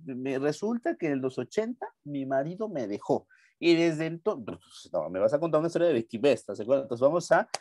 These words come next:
enf-, enfocarnos a que, ¿por qué estoy haciendo esto? Porque yo tenía una situación igual que la tuya,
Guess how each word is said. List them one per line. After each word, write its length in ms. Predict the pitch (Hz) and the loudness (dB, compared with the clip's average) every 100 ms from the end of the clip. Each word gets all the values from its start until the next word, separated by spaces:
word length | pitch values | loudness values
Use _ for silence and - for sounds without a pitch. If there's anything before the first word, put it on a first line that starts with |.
| _ | _
enf-, 380 | - - - 120 | -10 -8 -6 -4
enfocarnos 680 | 131 - 120 - 180 185 185 - | -4 -2 2 6 6 6 -2 -2
a 180 | 107 | -2
que, 200 | - 117 - | -2 -6 -2
¿por 180 | 117 113 | -2 0
qué 80 | |
estoy 160 | 170 180 | 2 4
haciendo 320 | 160 156 156 | 2 2 -2
esto? 180 | 160 160 147 | -2 -2 -4
Porque 240 | 110 117 | -2 0
yo 100 | 123 | 0
tenía 280 | 131 120 120 | 0 -2 -2
una 120 | 123 | -2
situación 340 | 117 107 101 117 | -4 -8 -8 -6
igual 180 | 110 110 | -4 -2
que 80 | |
la 120 | 110 110 | -2 0
tuya, 340 | 175 196 294 | 0 0 -4